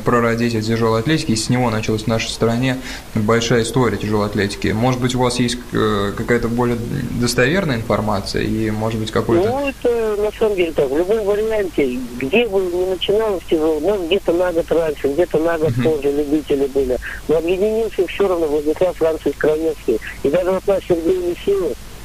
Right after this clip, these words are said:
Speaker 2: который выиграл в Милане первым, стал российским чемпионом мира, он ведь тоже уже был как бы воспитанником Краевского. Вначале он переехал в Санкт-Петербург,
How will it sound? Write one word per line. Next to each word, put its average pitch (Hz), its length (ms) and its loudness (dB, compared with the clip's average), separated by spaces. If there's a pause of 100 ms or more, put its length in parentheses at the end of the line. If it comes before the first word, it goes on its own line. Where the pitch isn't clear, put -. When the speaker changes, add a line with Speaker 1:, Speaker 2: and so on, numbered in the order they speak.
(160)
Speaker 2:
который 165 300 2
выиграл 165 380 0
в 143 40 -2
Милане 151 520 0
первым, 156 380 2
стал 143 320 0
российским 147 460 0
чемпионом 143 500 0
мира, 156 320 0 (300)
он 147 100 4
ведь 151 140 0
тоже 185 260 2
уже 156 200 2
был 143 180 0
как 143 180 0
бы 139 100 2
воспитанником 135 600 0
Краевского. 135 560 0
Вначале 131 360 0
он 131 80 -2
переехал 131 420 0
в - 20 -16
Санкт-Петербург, 131 760 0